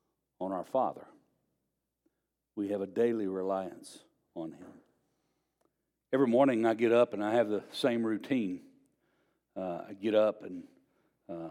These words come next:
after I've read my Bible, done a few things in the house, I head outside and, uh, I go straight to the dog kennel because Bingo's been locked up all night. Uh, and so I'll go and I'll let Bingo out, and he comes out. He's always happy to see me. He's about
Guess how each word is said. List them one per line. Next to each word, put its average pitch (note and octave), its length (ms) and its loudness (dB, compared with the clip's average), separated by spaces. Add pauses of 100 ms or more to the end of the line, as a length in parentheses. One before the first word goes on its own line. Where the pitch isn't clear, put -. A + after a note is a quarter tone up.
(120)
after G2+ 340 -4
I've F#2 260 -4 (400)
read G#2 140 -4
my F#2+ 100 -2
Bible, F#2+ 560 0 (240)
done G2 160 -4
a - 20 -12
few G2+ 160 -6
things G2+ 380 -6
in F#2 80 -10
the F2+ 100 -8
house, G2 480 -6 (600)
I F#2+ 80 0
head B2+ 180 6
outside A2+ 640 2 (920)
and, F#2+ 380 -6
uh, F#2 340 0
I G2 80 -8
go G2+ 380 -2
straight - 460 -2
to A#2+ 80 -8
the G#2 80 -4
dog G2 380 0
kennel D#2+ 420 -8
because F#2 240 -10
Bingo's G2 500 -4
been F#2+ 220 -4
locked G2+ 320 -4
up D#2+ 180 -8
all E2 160 -6
night. F2+ 300 -8 (760)
Uh, F#2 380 -2
and F#2 240 -14
so G2 160 -4
I'll G2 140 0
go B2 260 0
and A2 100 -2
I'll A2+ 100 -2
let A2+ 200 -4
Bingo G#2 460 -2
out, G#2+ 220 0
and - 60 -16
he A#2 120 -6
comes G#2 320 -6
out. A2 180 -2
He's G#2+ 160 -6
always G#2+ 300 -2
happy G#2 280 -4
to F2 120 -10
see G2 240 -4
me. G#2 160 -6
He's G2+ 220 -8
about G2+ 360 -4